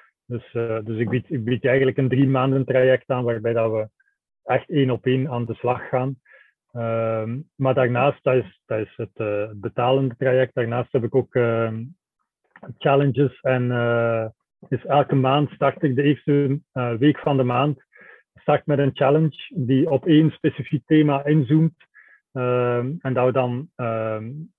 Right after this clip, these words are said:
dat ik in drie sessies, maandag, woensdag, vrijdag, uitleg van: "Kijk,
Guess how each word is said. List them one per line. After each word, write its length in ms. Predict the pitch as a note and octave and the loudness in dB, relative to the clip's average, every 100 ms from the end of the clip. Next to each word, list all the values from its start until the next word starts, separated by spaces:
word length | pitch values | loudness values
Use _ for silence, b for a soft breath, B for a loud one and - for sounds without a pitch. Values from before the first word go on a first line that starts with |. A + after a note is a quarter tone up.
| _ | _
dat 120 | - | -6
ik 100 | A2+ - - | -6 -6 -8
in 180 | C#3+ B2+ | -4 -2
drie 200 | B2 D3+ | 2 2
sessies, 460 | - D3+ - D#3 B2+ - - A#2 - | 4 0 2 0 -2 -10 -14 -14 -6
maandag, 500 | C#3 C3+ C#3 B2+ - | -2 0 2 0 0
woensdag, 360 | C#3 B2+ B2 | 0 2 0
vrijdag, 460 | - C#3 C#3 C3+ - | 2 2 4 2 2
uitleg 420 | C#3+ C3+ C3+ B2+ | -2 2 0 0
van: 140 | C3+ B2 | -4 0
"Kijk, 200 | C3 | 0